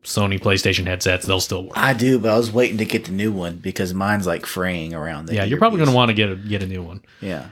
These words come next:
Speaker 1: Because they're, they're gonna have, uh, probably take advantage of the three D audio tech that they're putting in the P S five.
Speaker 2: Right, yeah.
Speaker 1: Which nobody is talking about enough, I think.
Speaker 2: Which, what do you think the price for that headset is? One fifty to two hundred?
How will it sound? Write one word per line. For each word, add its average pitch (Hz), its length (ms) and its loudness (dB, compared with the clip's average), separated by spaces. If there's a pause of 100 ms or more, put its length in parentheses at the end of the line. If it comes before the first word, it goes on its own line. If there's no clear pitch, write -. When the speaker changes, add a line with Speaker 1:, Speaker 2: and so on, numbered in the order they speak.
Speaker 1:
Because 104 300 2
they're, 110 120 4
they're 110 220 2
gonna 107 200 4
have, 98 220 2
uh, 92 220 0
probably 110 300 2
take 104 140 2
advantage 95 340 -2
of 90 80 -4
the 87 40 -10
three 104 220 -2
D 95 140 0
audio 95 300 2
tech 87 320 -4
that 87 120 -8
they're 90 100 -6
putting 90 200 -6
in 85 80 -10
the 90 60 -10
P 98 180 -4
S 90 100 -8
five. 117 80 6
Speaker 2:
Right, 104 360 4
yeah. 92 400 0
Speaker 1:
Which 113 140 2
nobody 165 320 4
is 113 100 2
talking 131 400 4
about 98 220 2
enough, 90 300 -4
I 87 100 -8
think. - 380 -16
Speaker 2:
Which, - 160 0
what 139 60 6
do 135 40 6
you 120 60 4
think 117 140 4
the 107 80 0
price 104 260 2
for - 120 -6
that 71 120 0
headset 107 380 0
is? - 260 -10
One 107 160 2
fifty 143 320 2
to 85 80 0
two - 200 -2
hundred? 160 360 0